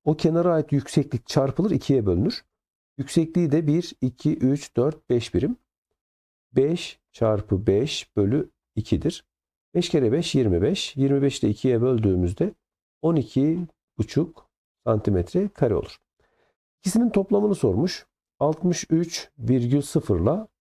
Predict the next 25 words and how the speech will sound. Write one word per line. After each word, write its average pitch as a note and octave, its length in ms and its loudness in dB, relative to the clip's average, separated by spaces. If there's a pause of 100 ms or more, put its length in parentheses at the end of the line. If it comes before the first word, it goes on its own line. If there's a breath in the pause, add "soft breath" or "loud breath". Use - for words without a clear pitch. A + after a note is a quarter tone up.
on D3+ 180 2
iki D#3+ 440 -2
virgül A#2 500 0
beşi E3 360 0 (560)
virgüller D3+ 380 2
alt C#3 240 2
alta A#2+ 200 2
gelecek G#2+ 280 2
şekilde G#2 240 0
yazalım B2 360 2
ve D3 80 0
toplayalım. C#3 540 0
Beş, B2 320 0
virgüllerin C3 400 2
altına G#2+ 280 0
yine G2+ 180 2
virgül. F#2+ 280 0
Üç, D3 180 -2
iki B2 160 -2
daha F#2+ 200 2
beş, - 320 -2 (500)
altı C#3 260 0
bir G2 180 2
daha C3+ 140 2
yedi. B2 340 0